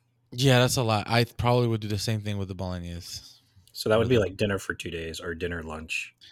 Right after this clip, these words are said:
Speaker 1: Yeah. The soup, honestly, I'd probably have it for two meals also because I don't think, uh, my wife will eat the soup.
Speaker 2: Mm, yeah, I mean, I wouldn't have it as a, um, uh, I guess it would be a, a,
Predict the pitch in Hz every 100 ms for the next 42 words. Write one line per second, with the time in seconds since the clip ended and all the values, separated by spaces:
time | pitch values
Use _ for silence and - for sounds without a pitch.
0 | - _ _ _ 110 117 - _ 117 117
1 | - - 320 208 - - - _ _ _
2 | _ _ _ _ _ _ _ _ _ _
3 | _ _ _ _ _ _ - 123 151 175
4 | - 147 120 - 131 131 123 117 110 107
5 | - - - - - 117 - 123 113 113
6 | 107 95 101 110 - 92 101 101 104 104
7 | 107 98 - 95 95 92 90 98 98 95
8 | 98 82 95 - - 90 - 82 - _
9 | _ _ _ _ _ _ _ 117 95 95
10 | 95 101 127 139 147 143 147 175 180 135
11 | - 131 117 110 - 98 90 87 85 80
12 | 80 78 80 - _ _ _ - _ _
13 | _ _ _ _ _ _ _ _ _ _
14 | _ _ _ - - 117 117 110 110 143
15 | 254 - - 180 147 120 - 110